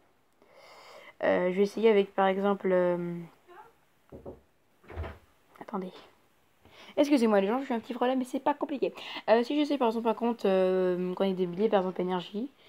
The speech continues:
euh, donc je m'abonne, je me les abonne. On n'est pas sûr d'avoir les abonnés.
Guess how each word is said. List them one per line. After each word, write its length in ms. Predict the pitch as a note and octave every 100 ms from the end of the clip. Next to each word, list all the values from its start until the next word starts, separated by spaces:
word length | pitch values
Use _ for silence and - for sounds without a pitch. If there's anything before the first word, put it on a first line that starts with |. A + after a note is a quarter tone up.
| - - -
euh, 100 | F#3
donc 120 | F#3
je 60 | F#3+
m'abonne, 400 | G3 F#3 F#3 G3
je 80 | F#3+
me 60 |
les 220 | F3+ F3 F3+
abonne. 420 | E3+ F3 F3+ F#3+ -
On 100 | -
n'est 80 | G3
pas 160 | - G#3+
sûr 180 | - A3+
d'avoir 220 | G3 G3
les 140 | F#3
abonnés. 360 | F#3 F3+ F3+